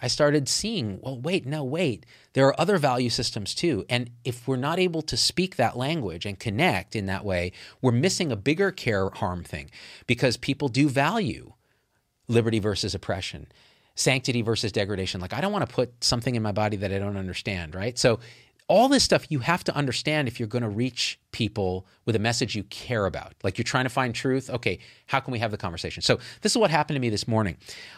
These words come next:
I made the mistake, and I, I said this on Peter Attia's, uh, podcast, The Drive, that I also posted on my podcast. Anytime we go on Twitter, there ought to be an automatic electro-, a couple electrodes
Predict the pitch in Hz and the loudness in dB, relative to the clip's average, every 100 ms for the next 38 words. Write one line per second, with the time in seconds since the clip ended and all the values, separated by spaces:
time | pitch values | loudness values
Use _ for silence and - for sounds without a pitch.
0 | - 120 120 143 185 226 - 92 95 - | 0 2 4 4 2 -2 0 0 -2 -4
1 | 127 113 120 - 110 139 151 151 123 - | -2 0 0 0 0 2 2 0 0 0
2 | 127 123 120 123 113 107 - 110 101 95 | 0 0 0 0 0 0 -2 0 2 0
3 | 95 - 107 - 101 - 95 90 95 98 | -2 0 0 0 -2 -2 -6 0 2 2
4 | 95 - - 98 95 101 101 110 107 90 | -2 -6 -4 0 0 0 -2 -4 -4 -4
5 | 90 95 95 90 - - - - - - | -6 -6 -6 -4 -6 -8 -16 -20 -20 -20
6 | - _ _ - 180 226 214 196 175 156 | -20 _ _ 0 2 2 2 2 2 2
7 | 135 - 101 92 104 104 113 101 104 95 | 2 0 0 0 -2 0 0 0 -2 -2
8 | 92 _ _ _ _ _ _ _ - - | -6 _ _ _ _ _ _ _ -16 -6
9 | 113 - 117 143 151 127 120 117 - 107 | -6 0 4 4 4 4 4 2 -2 -2
10 | 104 107 - 135 123 120 - - 160 123 | 2 0 0 -8 -6 -6 -4 -2 0 0
11 | 110 117 - 95 78 - | 0 -2 -2 -4 -4 -6